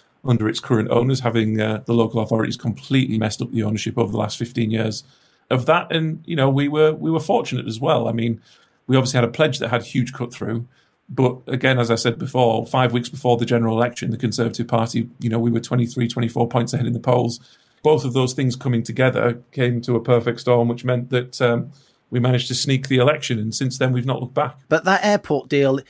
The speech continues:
Speaker 2: it combined some private sector money, commercial and legal acumen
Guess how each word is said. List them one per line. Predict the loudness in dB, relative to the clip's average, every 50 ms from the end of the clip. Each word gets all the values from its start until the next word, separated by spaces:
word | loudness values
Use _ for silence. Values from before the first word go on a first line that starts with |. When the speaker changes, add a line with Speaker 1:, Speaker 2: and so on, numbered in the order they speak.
| _ -8
Speaker 2:
it | -6 -4 -2
combined | 0 0 2 2 2 2 2 2 2 0
some | 0 -2 -2 -4 _ _
private | 2 4 4 4 4 0 -2
sector | -2 -2 -2 -4 -4 -4 -2
money, | 0 0 0 0 0 0 0 -2 -2 -4 -8 -14 -20 -20 -20 _ _ -2
commercial | 0 2 4 4 4 4 2 0 -2 0
and | 2 2
legal | 4 4 2 2 2 2
acumen | 2 0 -2 -4 -4 -2 -2 0 0 -2 -2 -4 -4